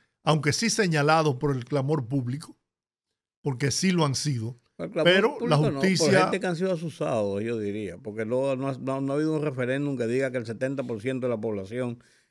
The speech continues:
Speaker 2: eh, lo está persiguiendo y quiere que lo metan en la cárcel.
Speaker 1: Bueno, la respuesta de, en estas elecciones se asemeja a
Speaker 2: Pero,
Speaker 1: un referéndum.
Speaker 2: pero ¿tú crees que el, que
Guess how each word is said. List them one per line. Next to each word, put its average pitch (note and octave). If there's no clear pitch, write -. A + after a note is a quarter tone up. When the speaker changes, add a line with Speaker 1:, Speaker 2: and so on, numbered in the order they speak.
Speaker 2:
eh, A2+
lo G#2+
está A#2
persiguiendo A#2
y -
quiere A2+
que A#2
lo G#2+
metan G#2+
en G2
la F2+
cárcel. F#2
Speaker 1:
Bueno, D3
la C#3+
respuesta C#3+
de, F#3+
en F#3+
estas F#3+
elecciones F#3
se -
asemeja D3
a C3+
Speaker 2:
Pero, D3
Speaker 1:
un D3
referéndum. C3+
Speaker 2:
pero D3
¿tú G#3
crees G#3
que -
el, D3+
que C3